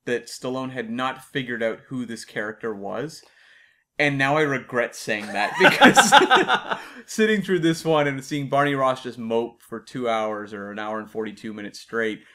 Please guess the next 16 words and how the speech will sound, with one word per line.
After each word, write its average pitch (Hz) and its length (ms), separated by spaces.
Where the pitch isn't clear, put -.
I 135 100
was 123 220
like, 117 280
"Oh, 156 360
Stallone, 127 720
this 147 160
is 156 140
not 135 320
what 131 120
this 123 160
movie 123 260
needs." 143 260
This 131 80
movie's 190 300
really 160 220
goofy. 113 460